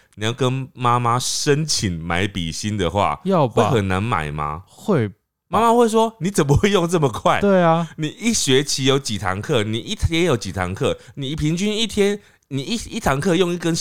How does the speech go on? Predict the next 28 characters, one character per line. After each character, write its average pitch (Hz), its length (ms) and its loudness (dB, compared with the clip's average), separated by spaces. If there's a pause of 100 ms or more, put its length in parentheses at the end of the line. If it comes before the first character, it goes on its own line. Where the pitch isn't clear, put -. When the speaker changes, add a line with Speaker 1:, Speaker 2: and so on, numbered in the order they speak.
(140)
Speaker 1:
笔 98 120 -4
芯 117 120 -4
的 113 80 0
话， 127 120 2
你 147 160 -2
也 123 100 2
用 151 180 0
不 156 80 -2
了 110 140 2
那 117 80 -2
么 107 100 0
快 104 240 0
啊。 90 180 0
Speaker 2:
他 202 80 -2
可 - 100 0
能 147 80 4
想 131 100 4
说 139 100 2
：“你 120 120 0
是 110 120 -8
不 151 40 0
是 151 60 0
又 151 60 0
拿 107 160 -2
去 117 240 -4 (160)
借 113 220 -2
给 80 140 -10
朋 80 180 -10